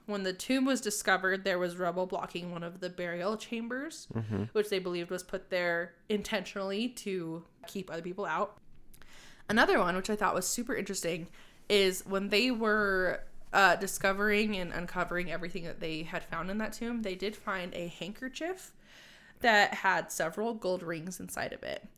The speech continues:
Speaker 1: And that's not typically how they would store their jewelry.
Speaker 2: Mm-hmm.
Speaker 1: And they believe that people were inside the tomb robbing it and putting the jewelry in a handkerchief to take with them, and they got caught and fled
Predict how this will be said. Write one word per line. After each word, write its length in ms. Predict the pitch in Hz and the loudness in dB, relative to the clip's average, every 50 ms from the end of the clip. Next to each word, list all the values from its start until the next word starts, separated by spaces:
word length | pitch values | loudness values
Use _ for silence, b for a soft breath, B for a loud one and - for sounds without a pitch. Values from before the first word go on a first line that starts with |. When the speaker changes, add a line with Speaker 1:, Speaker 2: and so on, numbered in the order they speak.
| _ _ | _ _
Speaker 1:
And 320 | 214 208 202 190 190 190 | 2 4 6 6 4 4
that's 220 | 190 196 190 - 214 | 2 0 0 0 0
not 160 | 196 - - | -2 -2 -2
typically 340 | - 202 - 202 190 185 196 | -6 -10 -10 -8 -8 -8 -6
how 240 | 180 185 175 175 | -2 -2 -2 0
they 160 | 175 180 175 170 | 0 0 -2 -2
would 200 | 170 156 160 - | -2 -4 -4 -4
store 480 | - - - - 151 160 165 170 185 202 | -4 -4 -2 -4 -4 -2 -2 -2 -2 -2
their 160 | 196 185 185 | -2 -4 -6
jewelry. 720 | 185 - 156 156 156 165 180 208 226 247 262 294 302 - - - | -6 -8 -8 -6 -6 -6 -6 -4 -4 -6 -6 -8 -8 -12 -6 -2
Speaker 2:
Mm-hmm. 380 | 127 131 123 117 123 113 110 107 117 | -2 -2 0 0 0 -2 -2 -2 -2
Speaker 1:
And 280 | 190 190 185 185 185 175 | -2 0 0 0 0 0
they 140 | 180 175 185 | 0 0 0
believe 640 | 202 226 240 226 208 190 185 175 175 185 190 - 185 | 0 -2 -2 -2 -2 -4 -4 -4 -4 -6 -6 -6 -4
that 380 | 175 170 170 165 - - - B B B B B B B B B B B - | -2 -2 0 -2 -2 -4 -8 B B B B B B B B B B B -10
people 340 | - 240 220 220 214 196 190 | -6 -6 -4 0 0 2 2
were 380 | 185 185 180 175 170 180 180 - - _ - | 2 2 2 0 -2 -4 -6 -12 -18 _ 0
inside 560 | 202 220 247 269 269 - 269 220 220 220 220 | 2 2 2 0 0 4 6 6 6 6 2
the 60 | - | -4
tomb 560 | - - - 254 240 214 196 185 175 175 196 180 - - _ _ _ | -10 -8 -4 -2 -2 0 0 0 -2 -2 -4 -6 -10 -16 _ _ _
robbing 420 | 277 330 349 320 233 214 196 190 | 2 4 4 4 4 2 0 0
it 240 | 175 165 175 202 - - | -2 -2 -2 -2 -2 -4
and 140 | 196 185 | -8 -8
putting 360 | - - 190 214 208 202 202 196 | -8 -4 -4 -2 -2 -2 -2 -2
the 220 | 180 175 180 175 175 - - | -2 -2 -2 -4 -6 -10 -10
jewelry 440 | 185 208 220 214 202 180 175 165 - | -4 -2 -2 0 0 -2 -2 -4 -4
in 80 | - 190 | -4 -2
a 40 | 214 | -2
handkerchief 460 | 214 214 190 - - 185 - 175 175 | -2 -2 -4 -6 -8 -8 -8 -8 -8
to 80 | - 190 | -8 -8
take 200 | - 196 180 - | -8 -8 -6 -6
with 140 | 185 190 185 - | -6 -6 -4 -2
them, 280 | 170 160 165 170 170 - | -2 -2 -2 -4 -8 -10
and 120 | - 170 | -10 -8
they 80 | 156 156 | -6 -4
got 220 | 160 156 - - | -2 -2 -4 -4
caught 480 | - - - 202 185 175 156 127 - - - - _ - - - | -8 -4 0 2 2 2 2 0 -2 -6 -12 -20 _ -16 -10 -8
and 160 | 175 165 160 | -8 -8 -8
fled 480 | - - - - 165 147 156 202 240 | -10 -14 -10 -6 -4 -2 -2 -2 -2